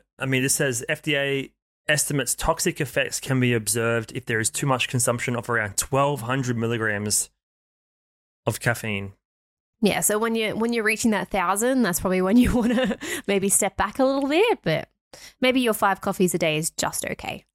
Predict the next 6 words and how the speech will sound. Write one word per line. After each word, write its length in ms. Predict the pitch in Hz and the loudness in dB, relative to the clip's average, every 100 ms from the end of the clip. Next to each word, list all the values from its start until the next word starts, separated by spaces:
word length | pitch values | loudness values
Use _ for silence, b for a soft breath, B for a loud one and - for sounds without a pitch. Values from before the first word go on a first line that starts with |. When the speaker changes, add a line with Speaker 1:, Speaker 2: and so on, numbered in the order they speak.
| - | -6
Speaker 1:
I'm 80 | 131 | 0
not 100 | 165 | 0
drinking 280 | - 104 98 - | 0 -6 -8 -8
five. 520 | 113 107 90 110 - - _ _ _ _ _ - | 0 0 0 -4 -10 -20 _ _ _ _ _ -2
Um, 560 | 110 113 117 113 113 - | 0 0 -2 -4 -10 -12
Speaker 2:
Four? 260 | - 233 | 0 2